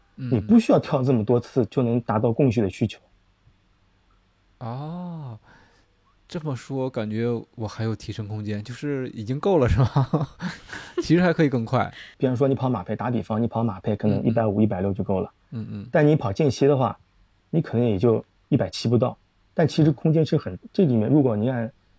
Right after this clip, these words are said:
Speaker 2: 丹尼尔斯那个方式看，或者是按储备心率方式看，其实你是没有达到那个 I 的心率区间的，
Speaker 1: 嗯，
Speaker 2: 它可能可能到 A。
Speaker 1: 对，对。
Speaker 2: 但实际上你可能已经，心脏已经竭尽全力地在给你泵血了，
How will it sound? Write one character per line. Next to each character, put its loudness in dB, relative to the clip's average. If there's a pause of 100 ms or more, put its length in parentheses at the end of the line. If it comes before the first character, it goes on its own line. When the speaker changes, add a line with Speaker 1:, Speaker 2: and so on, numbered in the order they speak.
Speaker 2:
丹 2
尼 2
尔 0
斯 0
那 4
个 0
方 -4
式 -2
看， -8
或 0
者 0
是 -6
按 -2 (280)
储 0
备 4
心 2
率 4
方 -2
式 -6
看， -8
其 -8
实 0
你 0
是 -4
没 2
有 2
达 -6
到 0
那 2
个 -4 (180)
I 4
的 4
心 2
率 4
区 -4
间 0
的， -2
Speaker 1:
嗯， -2
Speaker 2:
它 2
可 -2
能 2
可 -4
能 -2
到 -2
A。 -
Speaker 1:
对， 2
对。 -12 (800)
Speaker 2:
但 6
实 2
际 6
上 2
你 2
可 -6
能 -2
已 -2
经， -2 (140)
心 0
脏 2
已 2
经 4
竭 2
尽 4
全 -2
力 4
地 0
在 -2
给 -4
你 0
泵 0
血 -8
了， -8